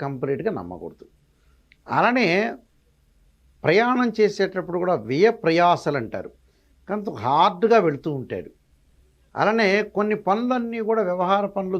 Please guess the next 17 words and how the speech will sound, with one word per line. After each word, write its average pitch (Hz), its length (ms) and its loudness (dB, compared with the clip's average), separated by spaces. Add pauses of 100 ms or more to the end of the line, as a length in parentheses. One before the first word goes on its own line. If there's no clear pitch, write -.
జరుగుతూ 180 280 -2 (100)
ఉంటాయి, 202 240 -2 (840)
కొన్ని 247 240 2 (240)
ఏదైతే 226 420 4 (140)
వీళ్ళకి 208 300 0 (100)
ఇష్టం 220 340 -2 (120)
లేని 214 320 4 (120)
పనులు 196 260 0
కూడా 208 120 4 (120)
ప్రోత్సాహంతో 196 800 2 (100)
ఒకళ్ళు 170 300 -2
చెప్తుంటే 180 440 -2 (540)
అవి 156 140 2 (120)
జరగవు, 180 320 2 (160)
కార్యహాని 175 600 2
అని 113 100 -4
అర్థం. 98 240 -10